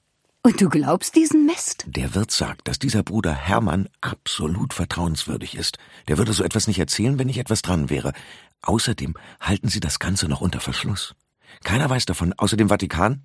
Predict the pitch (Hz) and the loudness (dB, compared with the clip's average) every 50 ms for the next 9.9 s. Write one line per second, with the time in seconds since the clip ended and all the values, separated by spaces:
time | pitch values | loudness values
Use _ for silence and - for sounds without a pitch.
0 | _ - - - - - - - - - 80 98 107 - - - - - 78 71 | _ -6 -6 -4 -4 -6 -8 -8 -6 -4 -2 -2 -4 -4 -6 -10 -10 -8 -6 -6
1 | 64 - - - - _ - - - - - - - 82 73 80 80 82 69 73 | -6 -8 -12 -16 -18 _ -20 -20 -20 -20 -18 -8 -4 0 2 2 2 2 0 -2
2 | 73 69 - - - 80 98 110 - 113 104 101 - 110 107 98 104 98 95 80 | -2 -2 -2 -2 0 0 0 -2 -2 -2 -4 -2 0 0 0 0 0 0 0 0
3 | 69 64 - - - 110 117 104 87 76 - - - - 131 113 113 113 - - | -2 -4 -4 -2 0 0 2 2 0 -2 -4 -6 -6 -4 -2 0 0 -2 -2 -2
4 | - 87 - - - - - - - - 69 71 - - - _ _ _ _ _ | -2 -2 -2 -2 -2 -4 -6 -6 -6 -4 -4 -4 -4 -6 -8 _ _ _ _ _
5 | _ _ - 95 - 143 127 101 104 87 - 104 139 107 87 90 90 123 160 180 | _ _ -2 0 2 2 2 2 0 -2 0 0 0 0 0 0 -2 0 0 0
6 | 165 135 107 90 113 107 95 107 107 113 131 180 233 - - 147 - - - - | 0 0 0 0 0 0 0 2 2 2 2 2 0 0 0 -2 -2 -2 -2 -2
7 | 92 101 90 - 92 - 90 92 85 - 85 - - - - - - - - 117 | -2 -2 0 -2 -2 -2 -2 -2 0 -2 -2 -4 -6 -10 -10 -6 -4 -2 -2 0
8 | - 120 117 - - 156 165 - - 113 - - - 123 131 117 117 107 110 104 | 0 0 -2 0 0 0 0 2 0 -2 -2 -2 -2 -2 0 0 0 0 0 0
9 | - - - - 190 233 220 - - 110 - 76 71 - - - - - | -2 -2 -2 -2 0 0 0 0 -2 -2 -2 -2 -4 -4 -6 -8 -10 -14